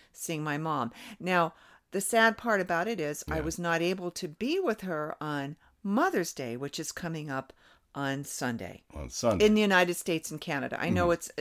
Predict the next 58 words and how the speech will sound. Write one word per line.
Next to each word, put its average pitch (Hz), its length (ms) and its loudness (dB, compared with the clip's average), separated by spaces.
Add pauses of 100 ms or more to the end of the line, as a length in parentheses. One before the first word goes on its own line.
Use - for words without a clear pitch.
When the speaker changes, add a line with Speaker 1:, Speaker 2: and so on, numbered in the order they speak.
(440)
Speaker 1:
it's - 400 -6
on 160 220 0
different 170 360 -2
times 147 380 -4
in 110 120 -8
different 143 260 -6
Speaker 2:
In - 40 -6
fact, 160 60 0
Speaker 1:
places 143 220 -4
of 139 80 -12
the 143 80 -2
world. 135 140 2
Speaker 2:
that's 110 140 2
our 90 120 2
whole 131 260 0
thing 120 300 -2
today 78 260 -4
is 64 160 -8
Mother's 71 340 -4
Speaker 1:
Is 196 200 6
Speaker 2:
Day. - 60 0
We're 208 40 4
Speaker 1:
Mother's 226 340 4
Day. - 40 -4
Speaker 2:
gonna 131 140 4
publish 110 180 0
this 104 240 -2
early. 110 320 2
I 101 140 2
know 98 200 2
for 87 160 -10
folks 104 320 0
who 98 80 -2
will 85 220 -4 (160)
listen 101 300 0
to 85 80 0
this 80 200 -2
six - 380 -6
months 104 240 0
from 71 180 -6
now, 64 220 -6
but 82 160 -4
it, 82 80 -6 (240)
for 107 180 4
us, 123 160 4
it's - 140 -12
kind 113 180 2
of 90 60 0
a 85 80 -4
big 78 240 -2
deal 85 200 -2
because 71 300 -8
we're 71 140 -8
gonna 73 180 -6
get - 300 -10
the 71 80 -12
show 104 260 0
done 82 260 -2